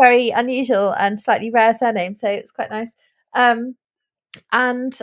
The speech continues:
I loved the interactions between all of the different people and how also the interactions between, um, characters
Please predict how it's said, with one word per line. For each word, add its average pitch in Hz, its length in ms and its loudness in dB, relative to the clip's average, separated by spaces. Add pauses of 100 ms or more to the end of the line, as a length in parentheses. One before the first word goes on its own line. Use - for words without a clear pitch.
(100)
I 220 600 2 (320)
loved 240 640 0 (580)
the 208 580 2 (300)
interactions 233 960 -2
between 220 500 -2
all 220 220 -2
of 220 100 -4
the 220 80 -8
different 220 360 -6
people 208 520 -4
and 196 180 -6
how 226 240 0
also 220 420 -4
the 214 100 -8
interactions 220 720 -8
between, 202 540 -10 (440)
um, 196 520 0 (120)
characters 196 880 -6